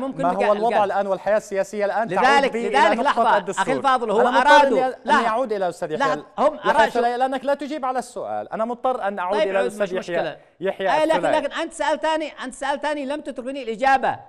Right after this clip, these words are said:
Speaker 2: أن تقول: "نحن
Speaker 1: سألتك عن
Speaker 2: اختطفنا".
Speaker 1: الحياة
Speaker 2: أقول لك: "هو
Speaker 1: السياسية
Speaker 2: أراد".
Speaker 1: حاليًا.
Speaker 2: كان
Speaker 1: أين
Speaker 2: هناك
Speaker 1: هي؟
Speaker 2: اتفاق أن يتم تصحيح مسودة الدستور.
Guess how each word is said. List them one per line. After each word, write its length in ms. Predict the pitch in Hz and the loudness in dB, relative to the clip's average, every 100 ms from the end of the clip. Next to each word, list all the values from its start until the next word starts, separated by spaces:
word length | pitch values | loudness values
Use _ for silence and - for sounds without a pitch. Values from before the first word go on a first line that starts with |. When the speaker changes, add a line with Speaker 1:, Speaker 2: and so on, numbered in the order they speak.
| - | -14
Speaker 2:
أن 120 | 202 196 | -12 -6
تقول: 260 | 254 277 | -4 -4
"نحن 140 | 269 175 | -4 -2
Speaker 1:
سألتك 400 | 226 247 262 247 | 0 2 0 -2
عن 120 | 233 | -2
Speaker 2:
اختطفنا". 120 | 247 | -2
Speaker 1:
الحياة 160 | 240 254 | 0 0
Speaker 2:
أقول 140 | 285 | 2
لك: 80 | 294 | 0
"هو 60 | |
Speaker 1:
السياسية 200 | 233 285 | 2 2
Speaker 2:
أراد". 300 | 294 262 311 | 2 4 6
Speaker 1:
حاليًا. 460 | 294 269 247 160 123 - | 4 4 0 0 -4 -2
Speaker 2:
كان 100 | 247 | 0
Speaker 1:
أين 80 | |
Speaker 2:
هناك 260 | 269 294 285 | 2 2 2
Speaker 1:
هي؟ 320 | 262 208 160 | 0 -2 -2
Speaker 2:
اتفاق 300 | 247 294 247 - - _ _ 202 | 2 4 4 -2 -20 _ _ -4
أن 120 | 262 | 0
يتم 520 | 285 277 285 294 269 - _ | 0 2 0 0 -6 -12 _
تصحيح 400 | 247 262 247 262 | -4 -2 0 -2
مسودة 500 | 269 247 277 277 254 | -2 -2 0 0 -2
الدستور. 720 | 240 277 - 277 269 180 - | -4 -6 -2 4 4 2 -8